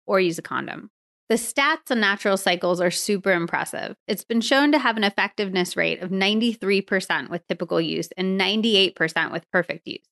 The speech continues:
For reference, the efficacy of the pill is ninety-one percent with typical use. It obviously doesn't protect against S T Is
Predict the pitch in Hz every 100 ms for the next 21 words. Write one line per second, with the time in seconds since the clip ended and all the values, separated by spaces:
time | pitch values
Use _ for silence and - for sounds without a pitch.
0 | _ _ _ - 196 247 302 269 196 196
1 | - 190 233 233 247 233 208 185 185 -
2 | 208 180 180 190 190 185 180 170 196 220
3 | 208 151 - 135 - 175 165 165 131 120
4 | 120 - _ _ _ _ _ - 214 -
5 | 233 254 254 247 214 175 190 214 202 180
6 | 170 165 165 - 170 - 170 160 165